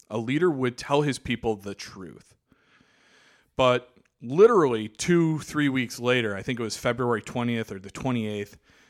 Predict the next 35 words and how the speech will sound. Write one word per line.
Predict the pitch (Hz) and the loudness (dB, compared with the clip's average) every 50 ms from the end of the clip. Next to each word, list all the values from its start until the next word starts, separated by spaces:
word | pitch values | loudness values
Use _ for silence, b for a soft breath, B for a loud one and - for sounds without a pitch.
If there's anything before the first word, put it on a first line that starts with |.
| b b | b b
at | - 110 110 | -8 -6 -6
a | 104 | -4
Sa-, | - - - 147 139 - | -6 -2 -2 -2 -2 -2
uh, | - 123 120 110 113 127 - | -2 0 0 0 -2 -4 -6
South | - - 170 160 160 | -2 0 0 0 0
Carolina | - 170 151 131 123 120 120 123 123 120 107 95 | 0 2 2 2 2 2 0 0 0 0 -2 -4
rally, | 90 95 104 123 127 127 117 98 92 | -6 -6 -4 -2 0 0 -2 -4 -6
he | 95 - 117 | -10 -8 -8
was | 110 104 - | -8 -8 -10
talking | - - - 139 151 - 175 170 160 | -8 -4 -4 -4 -2 -2 -4 -2 -2
about | 135 120 123 117 113 - | -2 0 -2 -2 -2 -4
how | - - 117 117 117 | -4 -2 -2 -2 -2
the | 113 117 104 | -2 -6 -10
coronavirus | - - 117 107 107 117 123 139 151 156 139 120 110 110 113 110 107 - | -8 -8 -8 -4 -2 -2 0 0 -2 -2 -2 -2 -2 -2 -2 -4 -6 -6
was | - 110 104 - | -10 -10 -8 -6
the | 110 104 | -6 -6
new | 107 107 117 127 139 | -4 -2 -2 -2 -4
Democratic | 135 120 - 104 107 113 110 - - - 98 98 98 - - | -4 -6 -8 -6 -6 -6 -8 -8 -10 -10 -8 -8 -10 -12 -16
hoax. | - - 98 - - - - - - - - _ B B B B B B B B B B B _ | -18 -16 -16 -16 -16 -16 -18 -18 -18 -18 -20 _ B B B B B B B B B B B _
Verbatim, | 127 123 113 101 _ 131 123 120 110 104 90 - | -2 -2 -2 0 _ 0 0 0 -2 -6 -10 -12
he | - 120 120 | -10 -10 -10
called | 117 - - - - 139 139 151 156 175 | -10 -12 -16 -10 -6 -2 -2 -2 0 -2
it | 170 - - | -4 -4 -6
the | 117 92 - _ _ | -12 -12 -12 _ _
Democratic | 104 104 120 135 135 127 - - 117 107 107 107 - - | -8 -4 -4 -4 -4 -4 -6 -6 -6 -4 -4 -6 -8 -12
hoax. | - - - - - _ - - - - _ _ b b b b b b b b b b b - | -16 -16 -16 -16 -16 _ -20 -20 -20 -20 _ _ b b b b b b b b b b b -6
So | - - 135 123 | 0 2 4 4
we | 120 120 127 123 | 4 2 -4 -6
have | - - - 175 190 190 | -6 2 4 4 4 4
him | - 202 190 170 | 4 2 4 4
on | 156 135 123 | 2 2 0
tape | - - - 117 95 82 - - - _ | -4 -6 -8 -8 -8 -8 -12 -18 -20 _
weeks | 98 98 123 156 185 190 - - - - | -10 -6 -2 -2 -2 -2 -4 -10 -10 -2
earlier | - 139 143 147 143 123 107 98 95 | 2 2 4 4 4 2 0 -2 -6
saying, | - - - 123 117 110 107 101 95 | -8 -6 -4 -4 -4 -4 -6 -8 -10